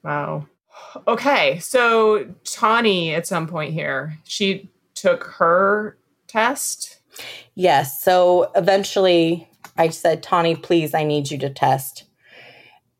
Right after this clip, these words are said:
Speaker 2: And so she did. Of course, for whatever reason, Ancestry was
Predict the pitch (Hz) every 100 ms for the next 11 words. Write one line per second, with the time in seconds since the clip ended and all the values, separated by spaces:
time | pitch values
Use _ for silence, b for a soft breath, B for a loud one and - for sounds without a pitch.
0 | - 175 165 165 170 - - 175 160 160
1 | 165 175 170 _ _ _ _ _ - -
2 | 185 151 135 143 - _ _ _ - 202
3 | 180 175 - - 196 190 196 202 180 180
4 | 185 180 175 175 - 160 170 170 156 -
5 | 165 156 160 151 -